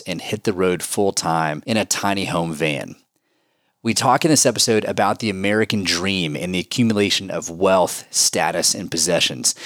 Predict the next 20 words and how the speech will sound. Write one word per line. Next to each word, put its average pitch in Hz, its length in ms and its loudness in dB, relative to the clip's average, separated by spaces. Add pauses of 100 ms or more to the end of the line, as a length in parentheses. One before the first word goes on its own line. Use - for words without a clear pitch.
(340)
What 113 140 2
I 110 80 4
love 107 640 4
about 95 320 0
Kyle 110 300 0
and 104 100 0
Jen's 98 220 0
story 85 420 2
is 95 140 0
that 98 160 -4
they 98 100 0
kept 123 320 0
seeing 120 420 4
people 98 360 0
embrace 98 640 0
the 117 120 -2
mantra 95 600 0
of 95 220 0
delayed 92 360 2
gratification 85 800 -2